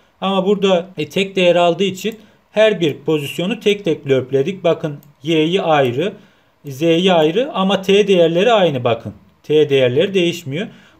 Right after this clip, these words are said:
Bunlara karşılığında yeni konum elde ettik. Yeni konumu da burada gösterdik. Bakın o yüzden yeni konum bu kırmızı olan. Benim konumum bu aralıkta bakın böyle değişti arkadaşlar.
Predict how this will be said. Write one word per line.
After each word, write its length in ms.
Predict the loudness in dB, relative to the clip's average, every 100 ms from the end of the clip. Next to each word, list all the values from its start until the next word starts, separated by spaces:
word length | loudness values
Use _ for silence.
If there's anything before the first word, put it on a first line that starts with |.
| -6
Bunlara 540 | -2 2 4 2 -2 -16 _
karşılığında 480 | 0 0 -2 -4 -2
yeni 280 | 0 -2 -2
konum 300 | -4 -2 -4
elde 240 | 0 0
ettik. 300 | -2 -8 -12
Yeni 260 | -6 -4 -2
konumu 400 | -4 -4 -4 -4
da 200 | -4 -6 -20 _ _ _
burada 260 | -4 0 0
gösterdik. 840 | 2 0 0 0 0 -2 -8 -2
Bakın 260 | -2 -2
o 100 | -4
yüzden 200 | -2 -2
yeni 280 | -4 -4 -4
konum 300 | -4 -4 -4
bu 120 | -8
kırmızı 420 | -6 -6 -6 -2 -2
olan. 340 | 0 -4 -6 -18 _ _ _ _ _ _ _ _ -4
Benim 280 | -2 -4
konumum 520 | -4 -4 -2 -4 -6 -8
bu 100 | -4
aralıkta 500 | 0 0 0 -2 -2
bakın 340 | 0 -2 -4 -2
böyle 300 | -2 -2 -2
değişti 400 | -2 -4 -2 -2
arkadaşlar. 540 | -2 -2 -6 -8 -16